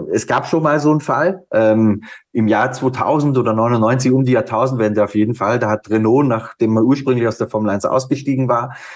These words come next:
ähm, das Comeback in der Formel eins bekannt gegeben. Ähm, man hat das Benetton-Team gekauft, das fuhr aber noch zwei Jahre unter dem Namen Benetton,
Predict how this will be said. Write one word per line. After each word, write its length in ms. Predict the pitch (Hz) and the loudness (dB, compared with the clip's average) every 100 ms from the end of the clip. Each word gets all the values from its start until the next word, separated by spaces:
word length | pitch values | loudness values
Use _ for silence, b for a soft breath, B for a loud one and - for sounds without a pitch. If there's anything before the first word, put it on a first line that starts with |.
| B | B
ähm, 640 | - 107 110 107 107 104 101 | -2 2 4 4 4 2 -2
das 160 | 110 | -4
Comeback 400 | - 110 120 131 | -4 -2 -2 0
in 100 | 147 | 0
der 120 | 139 131 | 0 0
Formel 280 | 120 117 | -2 0
eins 280 | 87 110 127 | 0 -2 -2
bekannt 400 | - - 110 160 | -4 -4 -2 -2
gegeben. 500 | 151 131 147 165 185 - B B B | -4 0 2 2 -4 -10 B B B
Ähm, 360 | 117 113 113 110 | 0 2 2 2
man 180 | 110 117 | 0 -2
hat 180 | 120 | -4
das 120 | - - | -6 -2
Benetton-Team 840 | 120 139 151 139 - 151 143 135 | -2 0 -2 -4 0 2 4 2
gekauft, 760 | 131 - - 104 233 - - - | -2 -8 -4 -2 -2 -4 -18 -6
das 140 | 107 | -6
fuhr 280 | - 160 190 | -2 2 2
aber 160 | 180 131 | 4 2
noch 180 | 117 - | -2 -4
zwei 280 | 113 110 | -2 0
Jahre 340 | 120 117 120 123 | 2 0 0 -2
unter 200 | 127 123 | -2 -2
dem 180 | 110 107 | -2 -2
Namen 300 | 110 113 107 | 0 0 0
Benetton, 560 | 127 139 139 117 123 | 0 0 -2 -2 -2